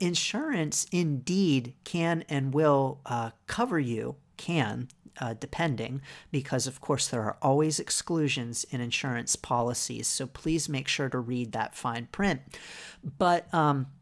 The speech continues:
yes, uh, you can have insurance, and that can indeed, uh, help you. But if there's anything that the insurance isn't paying for,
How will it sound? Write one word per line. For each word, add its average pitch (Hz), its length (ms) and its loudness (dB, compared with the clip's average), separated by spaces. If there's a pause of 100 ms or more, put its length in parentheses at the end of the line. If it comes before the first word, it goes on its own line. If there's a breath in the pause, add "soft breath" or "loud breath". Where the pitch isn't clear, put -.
(1080)
yes, 196 500 4 (300)
uh, 156 280 4
you 170 260 0
can 175 640 -2
have 143 280 0
insurance, 131 840 -2
and 123 180 -2
that 143 260 0
can 156 420 -2
indeed, 131 680 -2 (100)
uh, 117 280 -4
help - 460 -2
you. 117 280 -6 (360 loud breath)
But 170 500 4 (640)
if 170 240 0
there's 175 340 4 (120)
anything 208 600 0
that 185 200 -4
the 165 200 2
insurance 143 760 0
isn't 147 340 0
paying 151 460 0
for, 160 480 2